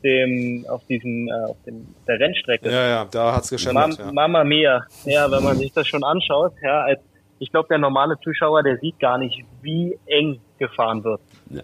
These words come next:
Speaker 1: Dass keiner bremst vor der Kurve, ja.
Speaker 2: Mhm.
Speaker 1: Aber als aktiver Fahrer, ja,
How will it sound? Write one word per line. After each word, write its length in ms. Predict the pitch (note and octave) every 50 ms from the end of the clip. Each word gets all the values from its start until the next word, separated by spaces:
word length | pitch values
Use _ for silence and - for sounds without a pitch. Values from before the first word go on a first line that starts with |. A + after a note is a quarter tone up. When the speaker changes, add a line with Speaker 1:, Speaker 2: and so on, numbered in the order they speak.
| - -
Speaker 1:
Dass 200 | C3+ B2 - -
keiner 340 | - C#3+ D3+ D#3 D#3+ D3 B2+
bremst 340 | A#2+ C3 C#3+ D#3+ - -
vor 100 | - C3
der 140 | A#2+ A#2+ A2+
Kurve, 340 | - - A#2+ A2 - A2 G#2+
ja. 220 | G#2+ A#2 C3+ D3 - _
Speaker 2:
Mhm. 260 | - G2+ G2+ F#2+ F#2 G2
Speaker 1:
Aber 360 | A#2+ B2 C3+ C3 B2+ B2 A2 - _ _ _ -
als 140 | C3 B2 - - - _ _ _ - - - - - -
aktiver 440 | C3+ C#3 - - - D3+ C#3 C#3 C3
Fahrer, 420 | - - A2 A#2+ C#3+ D#3+ E3+ D#3 B2+
ja, 180 | B2 C#3 D3